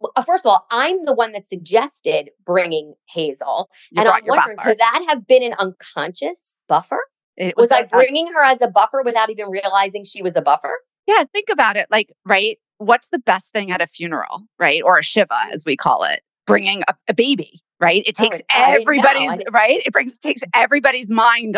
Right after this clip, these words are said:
Speaker 2: off of the deceased. It's like li-, little kids. They're happy. They're
Speaker 1: Oh.
Speaker 2: joyful, right? They take the
Speaker 1: Uh-huh.
Speaker 2: attention. So I remember when I first met my husband, and he has a very large family, and there was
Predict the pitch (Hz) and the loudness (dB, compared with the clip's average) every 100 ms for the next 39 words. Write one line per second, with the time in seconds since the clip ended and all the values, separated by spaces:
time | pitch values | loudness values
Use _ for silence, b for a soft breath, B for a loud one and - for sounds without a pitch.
0 | - 196 196 185 190 202 185 170 175 214 | 0 2 2 2 2 2 0 -6 -8 -8
1 | 202 - 453 165 - 156 170 170 - 175 | -6 0 0 0 -6 -10 -6 -6 -8 -12
2 | 190 185 - 180 185 196 - 330 - - | -10 -10 -6 0 2 2 2 2 2 -4
3 | - 220 214 254 - - - - 170 170 | -2 0 2 -2 -2 -8 -8 -2 0 0
4 | - 269 359 - 156 - - - 208 196 | 2 4 2 2 -2 -2 -4 -2 -4 -4
5 | 165 - 165 - 208 190 285 - 185 _ | -8 -8 -8 -2 0 0 -2 -2 -4 _
6 | b b - 202 - 208 208 220 240 349 | b b -2 0 2 0 2 2 2 2
7 | 254 185 180 - 175 180 170 175 170 _ | 2 2 0 -6 -4 -2 -2 -6 -14 _
8 | - 180 175 190 - 170 165 185 175 214 | -4 -4 0 -2 -2 -4 -2 0 0 4
9 | 277 403 - 160 - 190 _ _ - 190 | 2 0 -6 -6 -6 -14 _ _ -6 -4
10 | 180 180 170 143 175 165 170 170 165 - | -4 -6 -10 0 2 2 2 0 0 -2
11 | 160 226 214 170 - 175 175 165 190 175 | -2 -2 -4 -8 -6 -6 -6 -6 -2 -2
12 | 175 | -2